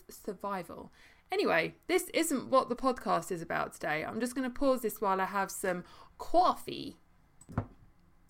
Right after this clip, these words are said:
So my podcast today is inspired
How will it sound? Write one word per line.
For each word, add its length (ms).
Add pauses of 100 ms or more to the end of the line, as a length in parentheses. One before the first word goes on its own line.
(100)
So 180
my 120
podcast 460
today 420 (1200)
is 140
inspired 640